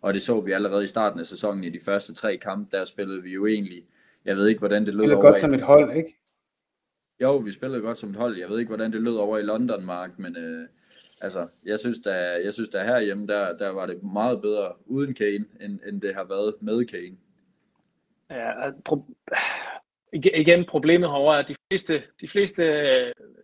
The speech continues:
Speaker 3: Spurs-fans herovre, de er jo englænder, ikke? Øhm, og,
Speaker 1: Ja.
Speaker 3: og du kan ikke droppe, du, du, du kan ikke droppe Kane. Øhm, især ikke, fordi vi ikke har en, en, en, øh,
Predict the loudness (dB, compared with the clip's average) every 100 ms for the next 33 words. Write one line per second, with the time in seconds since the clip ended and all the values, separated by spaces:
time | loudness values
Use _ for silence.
0 | -20 -4 -2 0 0 -2 0 0 0 -2
1 | -2 -2 -8 -12 -8 -8 -10 _ _ -8
2 | -2 -2 -2 -10 -8 -6 -6 -8 -12 -8
3 | -4 -2 -4 -4 -4 -6 -20 -16 -18 -14
4 | -14 -2 0 0 -2 -4 -6 -10 -12 -18
5 | -8 -4 -4 -8 -10 -12 -14 _ -20 -20
6 | _ _ -20 -14 -8 -6 -2 4 4 4
7 | 2 2 -2 -4 -4 -4 -6 -10 -10 -10
8 | -10 -8 -6 -6 -8